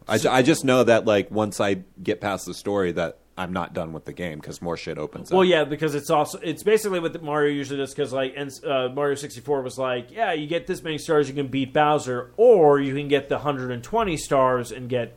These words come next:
Speaker 2: everything," kinda,
Speaker 1: Uh-huh.
Speaker 2: kinda deal. And they did that with the
Speaker 1: Oh, yeah.
Speaker 2: coins, uh, in, uh, Super Mario World, like, the three D world and everything like that.
Speaker 1: Right.
Speaker 2: So Odyssey, I'm sure, is gonna have that thing with the story and stuff like that. So, okay, so that means, okay,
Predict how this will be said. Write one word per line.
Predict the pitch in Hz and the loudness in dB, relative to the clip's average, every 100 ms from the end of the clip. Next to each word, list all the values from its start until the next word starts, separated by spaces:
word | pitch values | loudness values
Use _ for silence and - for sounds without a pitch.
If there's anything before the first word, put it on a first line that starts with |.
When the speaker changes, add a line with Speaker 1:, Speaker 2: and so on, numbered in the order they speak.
| - | 0
Speaker 2:
everything," | 196 143 143 120 127 113 110 | 2 2 0 -2 -4 -4 -8
kinda, | 120 110 - | -8 -4 -2
Speaker 1:
Uh-huh. | 165 147 - - - | -2 -2 -6 -10 -2
Speaker 2:
kinda | 151 143 | 0 4
deal. | 139 | 4
And | 139 | 4
they | 143 | 2
did | 143 | 4
that | 143 | 4
with | 127 | 2
the | 131 | 0
Speaker 1:
Oh, | 156 | 2
yeah. | 147 143 135 _ | 2 2 0 _
Speaker 2:
coins, | 139 135 - - - 294 - | -8 -6 -10 -14 -16 -18 -10
uh, | - 135 127 127 | 0 4 4 4
in, | 147 131 | 4 4
uh, | 131 123 120 | 2 2 2
Super | 131 139 | 0 -2
Mario | 135 135 131 | 2 4 4
World, | 123 127 131 127 120 | 2 2 4 4 2
like, | 123 120 - - | -2 -4 -8 -14
the | 120 | -12
three | 123 131 | -6 -4
D | 123 123 | -2 0
world | 123 123 123 | 4 4 4
and | 120 | 0
everything | 117 117 | -6 -6
like | 104 | -2
that. | 123 117 104 | 0 0 0
Speaker 1:
Right. | 80 78 76 - | 2 4 2 0
Speaker 2:
So | - 156 143 | 2 4 6
Odyssey, | 160 160 151 170 | 6 4 4 2
I'm | 147 131 | 2 2
sure, | - 156 | 2 4
is | 135 | 4
gonna | 143 | 0
have | 127 131 | 0 -2
that | 120 | -2
thing | 135 131 | -4 -4
with | 123 | -10
the | |
story | 113 - 139 131 | -8 0 2 2
and | 120 | 0
stuff | 117 | -4
like | 117 107 | -4 -4
that. | |
So, | - 147 139 | 4 4 6
okay, | 151 156 | 6 6
so | 135 165 151 | 6 6 6
that | 202 | 6
means, | 196 165 135 143 | 2 0 -4 -6
okay, | 156 139 127 | 0 2 2